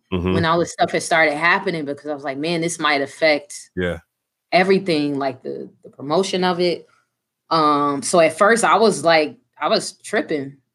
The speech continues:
Speaker 2: Like, I was trying to figure out what to do. I had planned this, like, um, elaborate, like, listening party. I had it all planned out, everything that I was gonna do.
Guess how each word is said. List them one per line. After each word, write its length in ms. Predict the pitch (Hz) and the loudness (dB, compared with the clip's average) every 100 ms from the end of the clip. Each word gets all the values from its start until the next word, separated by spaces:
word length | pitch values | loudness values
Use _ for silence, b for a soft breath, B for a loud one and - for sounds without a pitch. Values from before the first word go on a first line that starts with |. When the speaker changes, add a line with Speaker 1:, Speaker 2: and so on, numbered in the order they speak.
| _ - | _ -16
Speaker 2:
Like, 140 | 127 | -6
I 80 | 127 | -2
was 460 | 160 180 143 - - _ | 0 0 -2 -6 -14 _
trying 220 | - 175 165 | -4 0 0
to 60 | |
figure 260 | 160 175 156 | 0 0 2
out 120 | 139 | 2
what 160 | 151 151 | 0 -2
to 100 | 156 | -4
do. 380 | 156 160 151 143 _ _ _ - | -2 -2 -2 -8 _ _ _ -2
I 80 | |
had 220 | 226 175 - | 0 0 -2
planned 500 | 208 190 190 196 160 | 0 2 2 0 -2
this, 300 | 165 165 - | -4 -4 -2
like, 340 | 139 135 - | 0 -2 -4
um, 600 | 147 143 139 135 139 143 _ _ _ _ _ _ _ _ - | -6 -6 -8 -12 -16 -20 _ _ _ _ _ _ _ _ -6
elaborate, 540 | 139 156 170 175 123 | 0 2 2 2 0
like, 180 | 139 135 | -2 -2
listening 340 | 139 196 196 190 | 0 0 -2 -2
party. 580 | 202 185 185 185 185 | 2 4 2 -2 -6
I 60 | - | -4
had 200 | 165 143 | 0 0
it 80 | 135 | 0
all 220 | - 165 | 2 2
planned 380 | - 185 180 175 | 0 -2 -2 2
out, 420 | 170 170 156 - _ | 4 4 2 -4 _
everything 380 | 139 156 160 160 | -6 -6 -6 -4
that 100 | 151 | 0
I 60 | 151 | -2
was 120 | 151 | -4
gonna 220 | 151 147 | -8 -6
do. 360 | 143 151 147 | -2 -2 -2